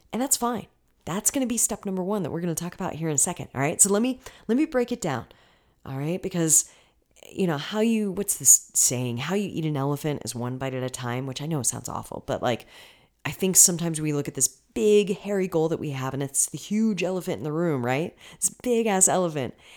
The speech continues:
And that's our goal that we're trying to go after and we're trying to seek. But what's happening is we're overwhelmed because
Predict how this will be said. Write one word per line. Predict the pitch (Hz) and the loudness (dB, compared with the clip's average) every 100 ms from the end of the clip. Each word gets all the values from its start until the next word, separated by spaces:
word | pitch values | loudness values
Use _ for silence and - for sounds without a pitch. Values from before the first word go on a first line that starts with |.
| - - | -20 -10
And | 147 | -4
that's | 190 208 | 0 4
our | 202 | 4
goal | 185 170 214 | 4 2 2
that | 135 | -2
we're | 139 | -2
trying | 139 - - 196 190 | -4 -6 -4 -2 0
to | 165 | 0
go | 165 | -2
after | 156 160 | -2 -4
and | 139 | -4
we're | 127 | -4
trying | - 190 165 | -4 -2 2
to | |
seek. | - 254 202 - - _ - _ _ - - | 2 2 0 -4 -14 _ -20 _ _ -20 -10
But | 170 208 247 226 - | 2 4 6 4 0
what's | 175 - | 0 0
happening | - 226 262 160 131 170 - _ _ _ _ _ _ _ _ - _ | 0 -2 0 0 0 -2 -8 _ _ _ _ _ _ _ _ -16 _
is | 160 156 151 147 - - - _ | 2 4 6 4 2 -8 -20 _
we're | - 160 170 160 160 | -4 2 4 4 4
overwhelmed | 175 175 180 143 151 139 110 - | 2 4 2 2 2 0 -2 -6
because | 139 147 139 135 131 - | -4 0 2 4 4 2